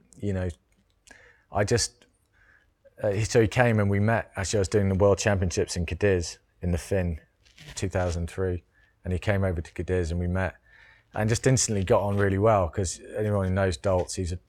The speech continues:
s-, complete straight shooter, and I, I like that in people. I can't, you know, people who sort of,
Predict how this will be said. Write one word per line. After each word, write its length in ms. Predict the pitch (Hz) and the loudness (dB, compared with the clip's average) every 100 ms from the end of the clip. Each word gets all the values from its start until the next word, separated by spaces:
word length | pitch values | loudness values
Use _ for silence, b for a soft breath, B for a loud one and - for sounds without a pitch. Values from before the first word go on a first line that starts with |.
| - - | -20 -10
s-, 120 | - - | -10 -6
complete 440 | - 92 123 110 - | -6 -2 0 0 -2
straight 320 | - 92 78 | -2 -2 -2
shooter, 460 | 98 90 - 80 - - | -4 -4 -4 -8 -8 -6
and 100 | 98 | -2
I, 120 | 101 | 0
I 180 | 98 101 | 0 0
like 280 | 101 95 87 | 2 0 0
that 120 | 82 | -4
in 60 | 80 | -4
people. 280 | 85 80 | -6 -4
I 80 | 85 | -6
can't, 300 | - 92 82 - _ 92 | -6 -8 -10 -16 _ -10
you 60 | |
know, 100 | 87 | -10
people 300 | - 95 92 | -6 -6 -4
who 80 | 87 | -6
sort 180 | - | -6
of, 100 | 87 | -10